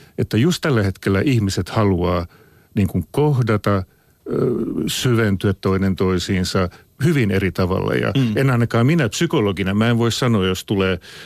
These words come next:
Speaker 1: vastaanotolle joku pariskunta ja sanoo, että nyt heillä on tällainen parisuhdemalli menossa, niin,
Speaker 2: Niin.
Speaker 1: mun ensimmäinen reaktio niin kuin psykologina ei voi olla, että voi kauheeta, että älkää tehkö noin.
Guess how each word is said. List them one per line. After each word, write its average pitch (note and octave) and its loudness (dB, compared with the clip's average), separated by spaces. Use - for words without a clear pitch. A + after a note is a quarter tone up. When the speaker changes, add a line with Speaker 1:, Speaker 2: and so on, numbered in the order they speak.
Speaker 1:
vastaanotolle G2 2
joku F#2+ 0
pariskunta F#2+ 0
ja F2+ 0
sanoo, F#2 0
että F2+ -2
nyt F#2 -4
heillä F#2 2
on F#2+ 0
tällainen F2+ 0
parisuhdemalli C3+ 0
menossa, A2 0
niin, C#3+ -2
Speaker 2:
Niin. C3+ 2
Speaker 1:
mun A2+ 4
ensimmäinen A2 0
reaktio F#2+ -2
niin F#2 2
kuin G#2 -2
psykologina G#2 0
ei B2 0
voi F#2+ 0
olla, F#2+ -2
että - -4
voi A2+ 2
kauheeta, G#2+ -2
että B2+ -2
älkää G#2+ -2
tehkö - -4
noin. C3 0